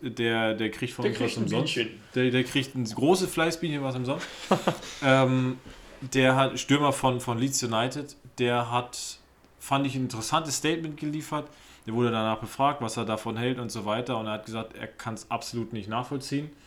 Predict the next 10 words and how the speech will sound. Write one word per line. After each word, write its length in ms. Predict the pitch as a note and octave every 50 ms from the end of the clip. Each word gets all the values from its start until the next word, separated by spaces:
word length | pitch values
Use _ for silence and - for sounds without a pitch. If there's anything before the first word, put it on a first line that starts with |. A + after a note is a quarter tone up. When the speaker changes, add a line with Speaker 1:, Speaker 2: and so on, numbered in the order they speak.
| - - - - - _ _ -
Speaker 1:
Ähm, 460 | B2 A#2+ A#2 A#2 A2+ A2+ A2 A2+ A2 - - - -
er 100 | B2 A2
findet 340 | - - B2 A#2 A#2 - A#2
es 140 | A#2 -
erschreckend 600 | A#2 A2+ - - - A#2+ A#2+ - C#3+ C#3 C#3 B2+ -
oder 340 | B2 A2+ G2+ G2 - - - -
erstaunlich 960 | - - - - - B2 A2+ B2+ D3 D3+ D3 C#3+ D#3 D#3+ D#3+ - - - - - -
im 140 | A2+ A2 G2+
Sinne 200 | A2+ A#2 A#2 A2
von 460 | - - A#2 A2 A2 G#2+ G#2 G2+ G2